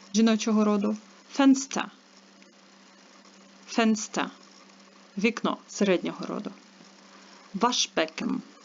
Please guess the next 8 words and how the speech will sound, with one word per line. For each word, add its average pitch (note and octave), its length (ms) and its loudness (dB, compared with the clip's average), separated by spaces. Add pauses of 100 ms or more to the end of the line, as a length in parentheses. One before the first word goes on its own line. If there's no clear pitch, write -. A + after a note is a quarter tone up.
(600)
Waschbecken — - 1080 -2 (1300)
умивальник. F3+ 760 2 (1900)
Schüler. A3 600 6 (1500)
Schüler — A3+ 680 2 (600)
це G3 140 4
школяр. F3 640 0 (500)
Schülerin — A3 760 4 (920)
школярка. - 680 0